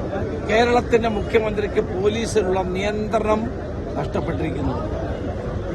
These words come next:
ആ നിയന്ത്രണം നഷ്ടപ്പെടുകയും കെടുകാര്യസ്ഥതയും കൊണ്ട് ഈ സംഭവങ്ങൾ ഉണ്ടാകും. വാസ്തവത്തിൽ പോലീസിലാണ് ഏറ്റവും കൂടുതൽ ഉയർന്ന ഉദ്യോഗസ്ഥന്മാർ ഈ കാര്യങ്ങൾ ശ്രദ്ധിക്കാറുള്ളത്. ഒരു പോലീസ് സ്റ്റേഷൻ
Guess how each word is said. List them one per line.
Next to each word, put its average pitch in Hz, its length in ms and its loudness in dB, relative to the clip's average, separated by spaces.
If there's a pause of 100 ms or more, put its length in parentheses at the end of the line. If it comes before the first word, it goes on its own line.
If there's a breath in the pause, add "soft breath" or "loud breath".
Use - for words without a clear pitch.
ആ 277 180 10
നിയന്ത്രണം 269 580 4
നഷ്ടപ്പെടുകയും 202 800 2
കെടുകാര്യസ്ഥതയും 220 920 4
കൊണ്ട് 180 400 0 (380)
ഈ 180 80 2
സംഭവങ്ങൾ 165 480 0
ഉണ്ടാകും. 135 480 -2 (680)
വാസ്തവത്തിൽ 247 600 6
പോലീസിലാണ് 202 880 2
ഏറ്റവും 220 640 0 (140)
കൂടുതൽ 185 540 2 (840)
ഉയർന്ന 208 480 4
ഉദ്യോഗസ്ഥന്മാർ 180 1300 0
ഈ 196 220 -2
കാര്യങ്ങൾ 175 480 2
ശ്രദ്ധിക്കാറുള്ളത്. - 1400 2
ഒരു 285 100 10
പോലീസ് 262 320 6
സ്റ്റേഷൻ - 280 2